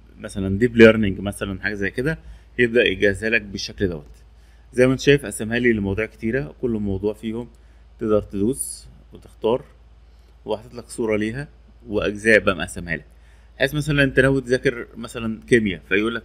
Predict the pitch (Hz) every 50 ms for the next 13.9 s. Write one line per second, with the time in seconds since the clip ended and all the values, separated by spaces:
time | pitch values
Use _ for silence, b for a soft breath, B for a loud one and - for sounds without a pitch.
0 | - 104 95 90 - 113 104 110 110 - 104 - 104 104 113 104 98 90 - -
1 | - 131 143 143 b b b b b b b - - 107 101 113 120 123 113 -
2 | 127 123 120 110 123 117 - - 107 - 127 127 135 139 139 131 113 110 101 -
3 | 95 95 95 104 104 101 113 123 131 127 120 - 110 95 101 113 104 110 110 -
4 | 104 98 95 95 92 117 120 123 123 123 120 113 104 98 110 107 104 101 - 107
5 | 98 95 - 71 71 - - b b b b b b b b b b b - -
6 | - 113 110 113 113 135 147 151 143 - 143 139 139 - - - 143 123 127 139
7 | 131 139 131 117 113 120 117 - 110 113 123 117 - - - - - - - -
8 | - - - - - - - - - - - 110 107 117 117 - 127 107 110 113
9 | 117 113 101 104 101 104 120 135 143 139 - - - - - - - - - -
10 | - - - - 113 113 123 139 139 135 139 123 113 - - 98 123 139 143 139
11 | 135 131 120 117 131 135 127 - - - 107 104 120 131 123 113 120 110 98 117
12 | 123 117 - 120 107 101 101 110 120 - - 107 120 131 151 143 - 120 107 110
13 | 113 113 - 123 113 113 101 - - - 110 - - 101 92 95 92